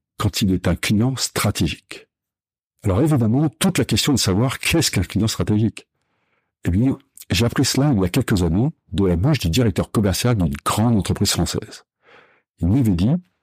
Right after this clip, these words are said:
Un client stratégique, c'est un client qui t'achète ta meilleure proposition de valeur, tes services à valeur ajoutée, ce que tu développes de mieux. Ce n'est pas un client qui t'achète les mêmes trucs depuis des années sans jamais évoluer. À la limite, c'est un gros client,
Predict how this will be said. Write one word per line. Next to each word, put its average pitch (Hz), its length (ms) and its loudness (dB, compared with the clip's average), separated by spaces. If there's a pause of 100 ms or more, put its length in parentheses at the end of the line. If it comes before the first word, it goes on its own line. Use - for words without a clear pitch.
(220)
Un 90 120 -2
client 156 320 2
stratégique, 110 500 0
c'est - 140 -4
un 95 60 0
client 127 240 0
qui - 120 -6
t'achète 117 360 -2
ta 82 100 0
meilleure 127 600 2
proposition 92 440 0
de 87 60 0
valeur, 80 400 -2 (540)
tes 92 100 -2
services 107 380 2
à 92 40 0
valeur 98 300 0
ajoutée, 90 400 -2 (500)
ce - 140 -4
que - 100 0
tu - 140 -2
développes 92 360 0
de 85 80 0
mieux. 87 300 2 (720)
Ce - 160 -2
n'est 85 80 2
pas 123 280 2
un 90 60 0
client 98 260 0
qui - 140 -2
t'achète - 340 0
les 82 60 2
mêmes 98 200 2
trucs 113 260 -2
depuis - 220 -4
des 92 220 2
années 101 220 2
sans 90 180 0
jamais 95 280 2
évoluer. 85 420 0 (640)
À 98 60 2
la 98 80 2
limite, 98 440 0 (160)
c'est - 160 -4
un 69 80 0
gros 82 180 2
client, 127 400 2